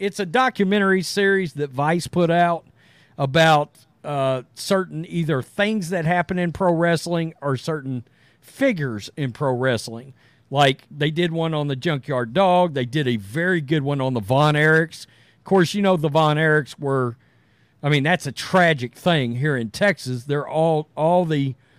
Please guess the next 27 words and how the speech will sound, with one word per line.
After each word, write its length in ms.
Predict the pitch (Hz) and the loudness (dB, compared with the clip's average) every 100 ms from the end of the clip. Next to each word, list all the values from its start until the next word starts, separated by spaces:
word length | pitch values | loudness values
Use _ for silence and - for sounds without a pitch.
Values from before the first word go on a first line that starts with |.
| _ - | _ -8
original 460 | 139 160 185 131 127 | -2 0 2 2 0
brothers 440 | 120 240 165 120 | 4 4 4 0
are 80 | 135 | -4
dead 320 | 123 208 254 | 0 2 2
except 360 | 113 107 160 127 | 0 -6 -6 -6
for 100 | 110 | -10
Kevin, 540 | - - 247 120 165 - _ _ _ _ _ _ - | -8 -2 -2 -2 -8 -14 _ _ _ _ _ _ -4
uh, 400 | 139 135 127 123 131 - | 2 4 4 2 -6 -10
for 220 | - 151 | 0 0
various 720 | 113 143 233 208 131 117 - | 0 2 4 4 0 -4 -6
reasons 640 | 117 117 107 131 160 - _ _ _ _ _ - | -4 -4 -4 -6 -8 -12 _ _ _ _ _ -4
over 240 | 143 127 | -2 0
the 120 | 127 117 | -2 -2
years. 580 | 123 127 151 165 - 98 - | 0 0 0 -4 -8 -16 -6
Um, 720 | 135 131 127 123 117 113 110 _ _ _ _ - | 0 2 4 2 0 -6 -12 _ _ _ _ -10
and, 420 | 135 135 131 120 | -4 -2 -2 -4
uh, 220 | 120 117 120 | -6 -6 -4
in 160 | 139 | -6
fact, 360 | 127 - 208 - | -4 0 0 0
they're 120 | 147 | -2
making 320 | 135 156 151 131 | 0 -2 -2 -4
a 40 | |
Von 280 | 113 147 135 | -2 -2 -2
Erich 280 | 135 123 110 | -2 -4 -4
movie 320 | 135 147 104 | -2 -2 -4
now. 400 | 104 107 110 107 | -6 -4 -4 -6
Uh, 260 | 107 101 | -6 -8